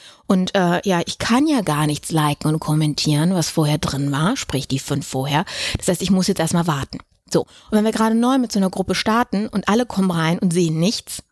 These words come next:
passiert Folgendes, gar nichts. <laughs> Ja, also bitte, wenn ihr solche Regeln aufstellt, dann,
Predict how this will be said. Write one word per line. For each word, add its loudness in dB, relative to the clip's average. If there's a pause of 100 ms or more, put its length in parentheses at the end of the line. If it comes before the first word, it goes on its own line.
(100)
passiert 2
Folgendes, 0 (100)
gar 0
nichts. -18
<laughs> -14 (1000)
Ja, 4 (240)
also 0
bitte, 0 (180)
wenn 4
ihr 2
solche 0
Regeln 0
aufstellt, 0
dann, 0